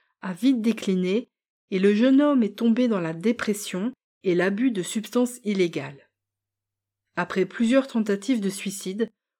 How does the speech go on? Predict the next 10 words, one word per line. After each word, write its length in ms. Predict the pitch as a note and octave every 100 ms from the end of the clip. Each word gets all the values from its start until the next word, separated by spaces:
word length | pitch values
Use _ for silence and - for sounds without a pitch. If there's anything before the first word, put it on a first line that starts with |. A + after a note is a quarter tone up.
| _
on 140 | - F#3
retrouve 480 | A#3 A#3 - B3 G#3
Robert 600 | A3 G3+ G3 A#3+ C4+ G3
mort 500 | G3 G3 G#3+ B3+ G3+
le 200 | E3+ E3+
trois 440 | - - B3 G#3+
avril 640 | F#3+ E3+ D3+ F3 G3 A#3
dix-neuf 340 | F#3 F#3 F3+ E3+
cent 160 | A3
quatre-vingt-dix-huit. 1040 | G#3+ F#3+ - F3 G3 E3+ D#3+ D3 - -